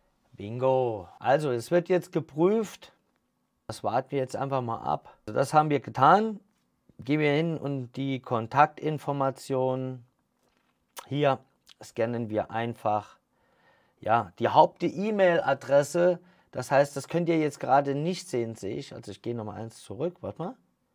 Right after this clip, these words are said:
Da wird der Monitor automatisch schwarz. Also ich fülle jetzt hier in meinem Korpass weitere Dinge aus, die vonnöten sind. Denkt dran,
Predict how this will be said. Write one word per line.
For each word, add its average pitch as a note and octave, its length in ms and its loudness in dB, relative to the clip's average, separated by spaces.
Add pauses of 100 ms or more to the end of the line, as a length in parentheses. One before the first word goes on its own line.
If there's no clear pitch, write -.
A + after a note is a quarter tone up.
(300)
Da A2 120 -12
wird C3 120 -4
der A#2 80 0
Monitor E3 480 -2
automatisch G#2+ 560 -8
schwarz. F3 480 -8
Also A#2 260 -2 (280)
ich F#3 160 -8
fülle A3 240 -2
jetzt F#3+ 240 -2
hier F3+ 280 -2
in B2 120 -8
meinem F3 340 -4
Korpass E3 580 0 (300)
weitere D#3+ 480 0
Dinge D#3+ 340 -4
aus, B2 280 -6
die C3+ 100 -8
vonnöten C3+ 540 -10
sind. C3+ 320 -8 (320)
Denkt C#3 260 -6
dran, A#2+ 180 -6